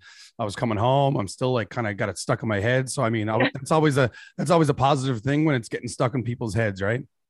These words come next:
Speaker 2: Yep, for sure. That's the goal.
Speaker 1: Can you, uh, talk about a little bit of the inspiration behind the song, like, where it came from?
Speaker 2: Yeah, so myself and my producer, Daniel Adams, we were in a songwriting session with an artist,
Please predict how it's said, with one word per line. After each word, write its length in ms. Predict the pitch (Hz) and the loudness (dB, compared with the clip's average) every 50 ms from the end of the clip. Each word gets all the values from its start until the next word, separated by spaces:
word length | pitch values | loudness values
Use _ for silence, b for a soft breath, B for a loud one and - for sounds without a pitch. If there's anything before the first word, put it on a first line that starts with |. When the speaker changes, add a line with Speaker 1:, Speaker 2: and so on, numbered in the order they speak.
| _ _ _ | _ _ _
Speaker 2:
Yep, 260 | 196 190 202 202 - | 0 0 0 0 -4
for 100 | - 226 | -8 -10
sure. 280 | 214 - 214 202 202 202 | -8 0 2 4 4 4
That's 200 | 196 185 190 - | 4 0 -2 -6
the 60 | _ 190 | _ 0
goal. 420 | 214 196 185 202 214 240 - - _ _ _ _ _ _ - | 2 4 4 4 2 -2 -6 -12 _ _ _ _ _ _ 0
Speaker 1:
Can 100 | 165 180 | 4 4
you, 200 | 196 214 220 214 | 4 4 6 6
uh, 220 | 208 196 185 175 - | 6 6 6 4 2
talk 260 | - - 175 240 233 | 2 0 0 0 0
about 140 | 247 247 214 | 0 0 2
a 20 | |
little 180 | 175 175 170 165 | 4 4 4 4
bit 80 | 170 | 4
of 60 | 156 | 2
the 120 | 131 135 139 | 2 2 0
inspiration 520 | 143 - - - 123 120 135 - 156 151 | 0 0 -2 -4 -4 -2 -2 -2 -2 -2
behind 340 | 131 117 95 120 123 143 165 | -2 0 0 2 0 0 0
the 60 | 190 - | -2 -4
song, 400 | - - 156 160 170 185 185 165 | 0 0 2 2 2 2 0 -2
like, 120 | 131 107 | -6 -4
where 160 | 113 123 123 | -4 -4 -4
it 60 | 117 | -4
came 240 | - - 117 123 147 | -2 -2 0 0 0
from? 320 | - - 151 175 214 214 - _ _ _ _ _ _ _ _ _ _ _ _ _ _ _ | 0 0 0 0 -2 -4 -10 _ _ _ _ _ _ _ _ _ _ _ _ _ _ _
Speaker 2:
Yeah, 320 | - 262 311 320 311 247 220 | 0 4 6 6 6 6 4
so 340 | - - - 240 233 233 | 0 0 0 2 2 2
myself 380 | 233 226 220 220 - 220 220 214 | 2 0 -2 0 2 0 0 0
and 100 | 262 254 | -2 -4
my 80 | 254 254 | -4 -4
producer, 400 | 254 - 220 214 208 - 214 202 | -6 -6 -6 -6 -8 -8 -10 -4
Daniel 360 | 190 196 190 190 190 190 175 | -2 -2 0 0 0 0 2
Adams, 500 | 170 170 170 175 190 220 254 262 - _ _ _ _ _ _ _ | 4 4 4 4 4 0 -4 -6 -8 _ _ _ _ _ _ _
we 180 | 208 214 208 | -6 -4 -2
were 140 | 196 208 214 | 0 0 2
in 180 | 220 202 202 190 | 2 2 0 -2
a 40 | 190 | -2
songwriting 580 | 190 - 196 185 185 185 185 180 180 190 185 | -2 0 0 0 2 2 2 2 2 0 -2
session 520 | - - 185 180 - - 196 190 190 196 190 | -4 -4 -6 -6 -4 -6 -4 -4 -4 -4 -6
with 380 | 196 - 180 180 175 175 180 - | -4 -4 -2 -2 -2 -2 -2 -6
an 100 | - 196 | -6 -4
artist, 460 | 190 190 180 175 180 180 180 - - | -2 0 0 0 0 -2 -4 -10 -18